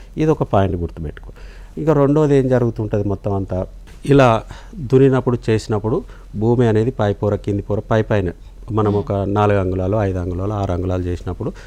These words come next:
Speaker 1: కిందికి మీదికి అవుతూ ఉంటుంది, మల్చింగ్ అవుతూ ఉంటుంది. So, పోషకాలు కూడా కొంచెం అటు కిందికి పైకి
Speaker 2: రొటేట్.
Speaker 1: అయినట్టు అయితే, రొటేట్ అయినట్టు. So, అలాంటి ఒక ప్రయోజనం జరుగుతుంది. నీళ్ళు ఇంకుతాయి,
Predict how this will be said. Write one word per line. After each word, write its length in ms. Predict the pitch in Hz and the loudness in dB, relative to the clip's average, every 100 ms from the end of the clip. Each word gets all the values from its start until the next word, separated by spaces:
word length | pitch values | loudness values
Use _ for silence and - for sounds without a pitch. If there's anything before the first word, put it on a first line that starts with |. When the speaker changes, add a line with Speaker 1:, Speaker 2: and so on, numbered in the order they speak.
| - - | -20 -2
Speaker 1:
కిందికి 300 | 127 127 123 | 2 2 2
మీదికి 380 | 123 110 104 113 | 2 2 2 2
అవుతూ 300 | 98 92 92 | 2 2 0
ఉంటుంది, 320 | 87 82 92 | -2 -4 -2
మల్చింగ్ 400 | 98 104 - 95 | 0 0 0 -4
అవుతూ 300 | 85 76 85 | -4 -6 -8
ఉంటుంది. 300 | 78 - - - - - - 156 | -8 -10 -14 -16 -18 -18 -8 -2
So, 140 | 143 | 0
పోషకాలు 580 | 127 131 131 135 120 110 | 0 2 2 2 0 0
కూడా 140 | 110 135 | 0 -2
కొంచెం 300 | 110 104 98 | -2 0 -2
అటు 160 | 92 | -2
కిందికి 360 | - 101 101 104 | -2 -2 -2 -4
పైకి 340 | 90 87 92 | -4 -4 -2
Speaker 2:
రొటేట్. 140 | 90 90 | -4 -4
Speaker 1:
అయినట్టు 200 | 85 90 | -4 -4
అయితే, 260 | 80 - - | -4 -6 -4
రొటేట్ 300 | 107 95 87 | -2 -2 -4
అయినట్టు. 340 | 82 78 73 - - - - - | -4 -6 -8 -14 -20 -20 -14 -4
So, 80 | 156 | 0
అలాంటి 340 | 131 127 120 | 2 2 2
ఒక 200 | 107 98 | -2 0
ప్రయోజనం 400 | 95 101 101 101 | 2 2 2 0
జరుగుతుంది. 500 | 95 92 - 98 98 | 0 -2 -2 0 2
నీళ్ళు 340 | 92 98 92 | 2 0 0
ఇంకుతాయి, 380 | 92 - 92 92 | -2 -4 -4 -4